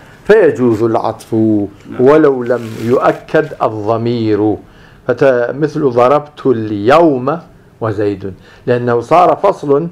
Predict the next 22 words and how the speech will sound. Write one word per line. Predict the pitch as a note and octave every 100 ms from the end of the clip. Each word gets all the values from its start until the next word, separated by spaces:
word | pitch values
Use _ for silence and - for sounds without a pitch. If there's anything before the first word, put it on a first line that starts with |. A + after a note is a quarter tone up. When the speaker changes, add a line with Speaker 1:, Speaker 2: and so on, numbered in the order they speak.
| - - - C3
Speaker 1:
بين | D3 F3+ D#3+ C#3 C3
"ضربت" | C3 C3+ C3+ - -
وبين | G#3 G3+ D3 C#3+ A#2+
"وزيد". | A2 G2+ G2 A2
Speaker 2:
بسبب | G#2+ D3 E3 C#3+
اليوم | C#3 C3+ C3+ C3 E3
صار، | E3 E3 D#3 C#3
Speaker 1:
آه، | D3+ F3+ F#3 D3 C3
Speaker 2:
صار |
Speaker 1:
صار | D#3 E3+ E3 G3+
فصل. | F#3+ B2 - - _
Speaker 2:
صار | - D#3 C#3+ B2
فصل | D#3 C#3
بين | C#3 D#3
الزيت | B2 E3 F3+
Speaker 1:
ف-، |
Speaker 2:
والماء. | F#3 A3 D3
Speaker 1:
فإذا | D3+ D3+ C#3
يجوز | D#3+ D3+ C#3 G3 F#3+ D3 F3 F3+ - - _
عطف | - D#3+ D#3+ -
الواو | D3 C3+ C3 D3+ F3 D#3 D3+ F3+ F3 -
إلى | C#3+ B2 C#3 E3+